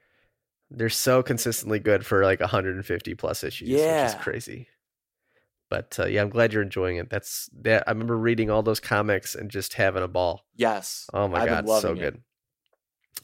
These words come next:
Speaker 1: good. Um, I have two recommendations for this week. One movie, one comic, actually.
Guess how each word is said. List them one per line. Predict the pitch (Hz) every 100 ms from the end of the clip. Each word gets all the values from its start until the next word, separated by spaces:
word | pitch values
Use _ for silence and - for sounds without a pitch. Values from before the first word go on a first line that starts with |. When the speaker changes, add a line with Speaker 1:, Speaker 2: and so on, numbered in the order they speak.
| _
Speaker 1:
good. | 104
Um, | 110 107 104 101 101 - _ - _
I | 110
have | 131
two | - 165
recommendations | 143 131 131 120 120 110
for | -
this | 101 -
week. | 101 95
One | 104 104
movie, | 104 104 98
one | 104 101
comic, | 101 - 101 98 -
actually. | - - - 92 92